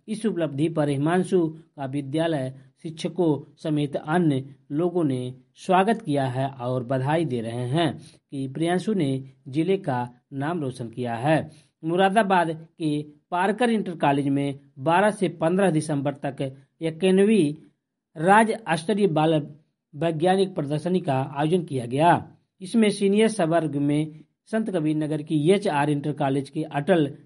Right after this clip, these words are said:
टिंकरिंग लैब के छात्र प्रियांशु वर्मा ने प्रतिभाग किया। स्वास्थ्य उप विषय में दिखाए गए उनके मॉडल ओटीएस बेस्ट स्मार्ट डस्टबिन को प्रदेश का पहला स्थान मिला।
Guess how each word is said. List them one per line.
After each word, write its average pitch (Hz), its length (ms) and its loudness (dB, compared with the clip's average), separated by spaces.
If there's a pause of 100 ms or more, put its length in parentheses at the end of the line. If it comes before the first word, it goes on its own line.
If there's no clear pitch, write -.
(100)
टिंकरिंग 170 500 0 (200)
लैब 170 500 0
के 139 240 -4 (260)
छात्र 156 580 2
प्रियांशु 180 380 -2
वर्मा 139 320 0
ने 135 260 -4 (180)
प्रतिभाग 139 480 -4
किया। 156 400 -2 (260)
स्वास्थ्य 202 460 2
उप 180 460 -2 (140)
विषय 185 320 0
में 147 280 0
दिखाए 151 380 2
गए 135 360 -2 (120)
उनके 156 240 -4
मॉडल 143 520 2 (180)
ओटीएस 170 480 0
बेस्ट 156 380 -2
स्मार्ट 139 580 -4
डस्टबिन 151 440 -4
को 143 380 -10
प्रदेश 147 400 -6
का 127 320 -6 (240)
पहला 156 280 -2
स्थान 120 280 -8
मिला। 131 400 0